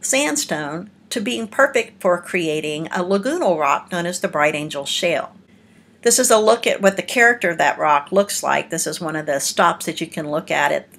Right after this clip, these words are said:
at a major point in the Grand Canyon, and they have samples of the rock for you to touch. And so this is one of the markers of the Bright Angel Shale. It's your typical soft shale unit,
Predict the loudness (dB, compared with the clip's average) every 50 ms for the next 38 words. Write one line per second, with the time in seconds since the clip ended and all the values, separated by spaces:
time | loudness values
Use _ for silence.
0 | -20 -20 _ _ -2 0 0 0 0 -2 -2 -2 -2 -2 -4 -6 -6 -8 -8 -6
1 | -4 -2 -2 -2 -4 -6 -8 -8 -6 -6 -6 -6 -4 -4 -4 -4 -4 -6 -8 -10
2 | -8 -6 -4 -4 -4 -4 -4 -4 -6 -6 -6 -6 -4 -2 -2 0 0 0 0 -2
3 | -2 -2 -2 -2 -4 -6 -6 -8 -6 -6 -6 -4 -2 0 4 4 4 4 4 0
4 | -4 -10 -8 -8 -8 -10 -10 -6 0 2 4 4 2 2 0 -2 -4 -4 -6 -14
5 | -18 -18 -18 -20 -20 -20 -10 -4 -2 0 0 2 4 6 6 6 6 4 2 0
6 | -2 -2 -2 -2 -2 -2 -2 -2 -2 0 0 0 0 0 -2 -4 -4 -4 -4 -4
7 | -2 0 2 2 2 2 0 -2 -6 -6 -6 -6 -6 -6 -4 -2 -2 0 0 0
8 | 0 -2 -2 -2 -2 -2 -2 0 -2 -2 -2 -4 -4 -2 -2 0 0 -2 -4 -4
9 | -4 -2 0 0 0 0 -2 -6 -4 0 0 2 2 0 -2 -4 -6 -4 -2 -2
10 | 0 0 0 -2 -2 -4 -4 -4 -4 -4 -6 -6 -8 -14 -18 -18